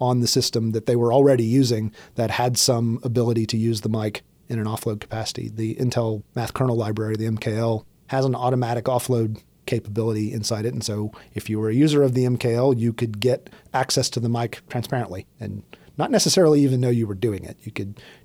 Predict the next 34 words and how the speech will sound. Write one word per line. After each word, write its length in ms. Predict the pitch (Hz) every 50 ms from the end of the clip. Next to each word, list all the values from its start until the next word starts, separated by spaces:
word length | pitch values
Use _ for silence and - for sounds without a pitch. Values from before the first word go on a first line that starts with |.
| - _
change 300 | - - 143 135 123 127
a 20 |
couple 260 | 123 - 135 - - 127
of 80 | 117
configuration 640 | - 123 117 - 123 120 127 127 143 147 - - 143 139
variables 640 | 143 143 139 139 131 135 135 131 127 117 - - - - _ _
in 140 | 117 117 117
your 120 | 113 113
environment 480 | 113 113 113 123 127 131 135 127 123 131
before 220 | 131 107 - 117
you 80 | 110 107
submitted 380 | - - 113 113 107 107 101
your 80 | 107 107
job, 420 | 104 139 139 143 147 139 135 131
and 420 | 123 120 110 107 107 104 104 104 - - - - -
suddenly 320 | - 117 110 110 120 120
you 260 | 117 117 113 117 120
were 80 | 120 123
using 300 | 123 123 123 120 127 120
the 40 | 131
mic, 240 | 147 156 110 82 -
and 80 | 98
that 240 | 98 98 - - _
might 160 | - 107 107
have 120 | 110 107 110
been 260 | 120 117 120 117 113 - - -
advantageous. 640 | 117 113 113 117 110 131 131 107 101 - - - - _ _ _ _ _ _ -
Um, 220 | 110 104 101 104
so 140 | - - 120
we 140 | 120 131 131
did 260 | 117 131 127 120 117
that 300 | 127 123 120 120 - - _ _ _ _ _ _ _
for 220 | - - - 117
users 560 | 110 113 120 120 107 113 117 113 110 104 -